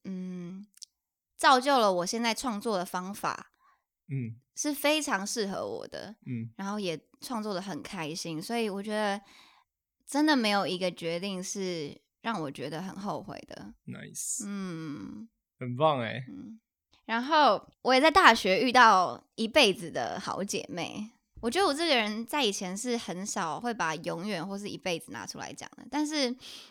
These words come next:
Speaker 1: 她真的是一个非常善良，然后又很，很照的人，所以你会知道，damn，这个人就是一辈子的姐妹了。
Speaker 2: Shout out to Cody。
Speaker 1: <laughs> 又是 Cody。
Speaker 2: <laughs> 啊，不是 Cody 啦。
Speaker 1: 对，然后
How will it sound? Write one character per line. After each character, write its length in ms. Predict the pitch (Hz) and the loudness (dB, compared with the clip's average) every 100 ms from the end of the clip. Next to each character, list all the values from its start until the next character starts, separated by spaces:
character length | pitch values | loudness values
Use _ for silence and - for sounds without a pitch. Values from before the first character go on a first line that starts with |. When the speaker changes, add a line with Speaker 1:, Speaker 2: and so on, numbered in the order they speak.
| _ _ _ | _ _ _
Speaker 1:
她 140 | - | -4
真 160 | 330 339 | 0 4
的 100 | 294 | 4
是 160 | 269 269 | 2 2
一 160 | 233 | 2
个 160 | 208 190 | 4 2
非 80 | 226 | 2
常 200 | 214 185 | 0 0
善 260 | 214 175 | -2 -2
良， 180 | 101 98 | -4 -8
然 120 | 101 | -8
后 180 | 190 190 | -4 -2
又 480 | 190 196 180 160 104 | 0 2 0 -2 -8
很， 400 | - 165 131 92 - _ | -8 -8 -8 -12 -16 _
很 140 | - - | -12 -2
照 260 | - 214 | 2 2
的 120 | - | 2
人， 300 | 50 50 214 | -10 -12 -12
所 140 | 226 285 | -4 0
以 20 | |
你 160 | 269 180 | 0 0
会 140 | 240 | -2
知 200 | 233 208 | -2 0
道， 380 | 214 196 160 - _ _ _ _ _ _ _ _ _ _ _ - | 4 4 2 -4 _ _ _ _ _ _ _ _ _ _ _ -6
damn， 360 | 185 196 - | -4 -4 -6
这 140 | 190 202 | -8 -6
个 80 | |
人 180 | 175 156 | -6 -6
就 80 | 156 | -10
是 280 | 190 160 123 | -10 -10 -10
一 100 | - | -10
辈 180 | 180 190 | -4 -4
子 100 | 180 | -4
的 80 | - | -10
姐 200 | - - | -12 -12
妹 220 | - 143 - | -12 -12 -12
了。 160 | - 233 _ | -14 -16 _
Speaker 2:
Shout 280 | - 156 143 | -2 2 4
out 80 | 147 | 4
to 100 | 143 | 2
Cody。 420 | 127 143 131 123 | 0 0 0 0
Speaker 1:
<laughs> 240 | - - - | -6 -12 0
又 640 | 294 320 427 - 403 359 | 8 10 12 12 12 12
是 80 | 415 | 12
Cody。 400 | 349 302 311 247 | 12 12 12 10
Speaker 2:
<laughs> 60 | 185 | 10
啊， 100 | 170 | 10
不 100 | 202 | 6
是 120 | 214 | 0
Cody 360 | - 202 196 | 0 0 0
啦。 140 | 151 165 | 0 0
Speaker 1:
对， 340 | 196 147 98 - | 0 -2 -4 -6
然 140 | 233 | 0
后 280 | 320 330 | 4 4